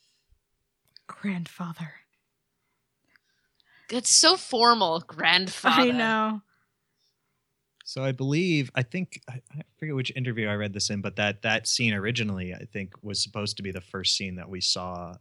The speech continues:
Speaker 3: Adam Driver without the helmet on.
Speaker 1: Yeah, I'm really glad
Speaker 3: They
Speaker 1: they, they, um, changed
Speaker 3: Well,
Speaker 1: that.
Speaker 3: yes. Actually, yes, 'cause that's when it came out about the ashes and the, the,
Speaker 1: Yeah.
Speaker 3: the helmet going to the ashes. Um,
Speaker 1: Lupita Nyong'o does such a good job with this role.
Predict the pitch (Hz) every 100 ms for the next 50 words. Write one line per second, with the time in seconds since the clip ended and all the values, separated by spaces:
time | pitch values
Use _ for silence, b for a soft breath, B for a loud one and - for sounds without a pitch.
0 | - 95 92 92 87 87 95 95 87 -
1 | 101 90 - 214 202 196 196 196 214 226
2 | 226 220 196 190 185 185 175 180 185 170
3 | 170 165 160 160 170 - _ - 170 160
4 | 143 151 156 - - 160 151 175 156 123
5 | - 104 127 120 131 113 113 - 107 107
6 | 101 104 98 101 90 95 90 - 87 85
7 | 87 82 85 90 - - 87 85 - 101
8 | 98 90 - - - - - - - -
9 | - b b b b b _ 160 - -
10 | 120 _ _ _ _ _ _ _ _ _
11 | _ _ _ - _ _ _ - 240 247
12 | 254 294 320 254 220 220 202 180 190 -
13 | - - - - 202 - 196 202 190 160
14 | 175 180 175 190 220 175 - 175 - 151
15 | 143